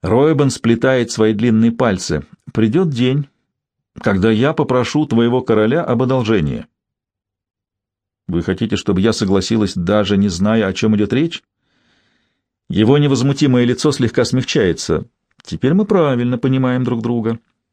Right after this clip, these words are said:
Я опускаю голову. «А какой у меня выбор?» «Что-то равноценное»,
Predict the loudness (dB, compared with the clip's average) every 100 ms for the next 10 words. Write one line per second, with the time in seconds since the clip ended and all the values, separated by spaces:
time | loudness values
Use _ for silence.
0 | _ -4 -2 -2 -2 0 0 2 0 2
1 | 0 -4 -6 -6 -4 -2 0 2 2 0
2 | -2 -4 _ _ _ _ _ _ _ _
3 | _ _ _ _ _ _ _ -10 -10 -10
4 | -2 0 2 0 2 2 0 0 -2 0
5 | 0 0 -2